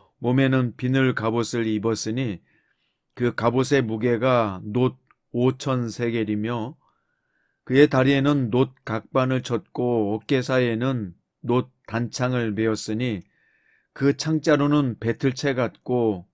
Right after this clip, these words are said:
창날은 철 육백 세겔이며 방패든 자가 앞서 행하더라. 그가 서서 이스라엘 군대를 향하여 외쳐 이르되 너희가 어찌하여 나와서 전열을 벌였느냐?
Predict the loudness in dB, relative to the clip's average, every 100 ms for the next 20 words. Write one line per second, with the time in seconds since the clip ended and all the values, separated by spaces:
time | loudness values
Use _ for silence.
0 | _ -10 -4 0 2 2 0 -2 -6 -4
1 | -2 0 -4 -4 -2 -2 -2 -6 -4 -2
2 | -2 -2 -4 -6 -12 _ _ _ _ _
3 | _ _ -8 -4 0 0 2 0 0 2
4 | 0 0 -6 _ _ _ -8 -4 -4 -2
5 | 2 2 0 -4 -14 _ _ -4 -2 -2
6 | -6 -10 -16 _ _ _ _ _ _ _
7 | _ _ _ _ _ _ -10 2 4 6
8 | 4 4 4 2 0 2 2 0 0 2
9 | 2 2 0 0 2 2 0 -2 -2 -2
10 | 0 -2 0 -2 -4 _ _ _ _ _
11 | _ 0 2 4 4 2 2 4 4 4
12 | 4 2 2 0 0 0 0 -6 -4 -2
13 | 0 2 0 -2 -2 -2 -2 -2 -4 -4
14 | -6